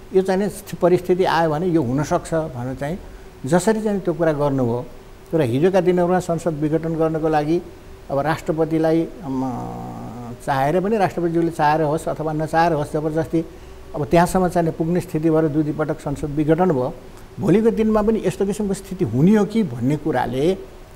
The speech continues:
हामीलाई चाहिँ अलिकति, अ, सन्देह स्वाभाविक रूपमा नेकपा माओवादीलाई नै भएको छ र अरू राजनीतिक दलहरूलाई पनि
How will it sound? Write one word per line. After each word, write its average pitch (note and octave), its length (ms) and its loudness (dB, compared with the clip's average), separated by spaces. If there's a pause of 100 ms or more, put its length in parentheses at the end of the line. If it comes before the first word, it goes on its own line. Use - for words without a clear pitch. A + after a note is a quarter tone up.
(140)
हामीलाई E3+ 320 4
चाहिँ E3+ 160 0
अलिकति, C#3 400 -2
अ, A#2+ 580 -8
सन्देह E3+ 540 6
स्वाभाविक D#3 520 4
रूपमा C#3 280 -4 (360)
नेकपा C#3 340 0
माओवादीलाई C#3 580 0
नै F3 80 0
भएको D#3+ 240 2
छ D#3+ 100 -2
र A#3+ 60 2
अरू G3 400 6
राजनीतिक E3+ 460 2
दलहरूलाई C#3 460 0
पनि C3 260 -4